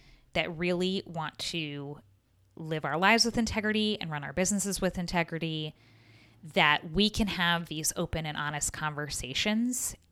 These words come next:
and that we don't just look to weird revenue claims as the only marker of success, because success is so, so much larger than that. If you have thoughts on this, if you have questions, like,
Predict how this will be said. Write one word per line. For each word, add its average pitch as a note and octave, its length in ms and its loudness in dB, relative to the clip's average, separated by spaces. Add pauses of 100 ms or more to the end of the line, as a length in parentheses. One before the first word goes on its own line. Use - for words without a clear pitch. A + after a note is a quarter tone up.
(180)
and D3+ 640 0 (680)
that E3 380 4
we F3 140 0
don't F#3+ 300 6
just - 380 0
look E3 280 -4
to D3 480 -2 (520)
weird F3 520 0
revenue D3 400 -2
claims C3+ 640 -8
as D#3 180 -4
the D#3+ 160 -6
only D3+ 280 -8
marker D3+ 380 -8
of - 140 -8
success, - 560 -4
because D#3+ 280 -6
success - 640 -2 (420)
is E3 140 -4
so, D#3+ 680 0
so - 380 -4
much C#3+ 240 -8
larger C3 500 -6
than B2+ 140 -8
that. - 200 -8 (960)
If G#3 280 8
you F#3 80 -4
have D3 300 -4
thoughts - 580 0
on G#3 160 -2
this, G3+ 260 -4
if - 160 -8
you D#3 60 -4
have C3+ 100 -8
questions, E3 440 -2
like, D#3+ 140 -2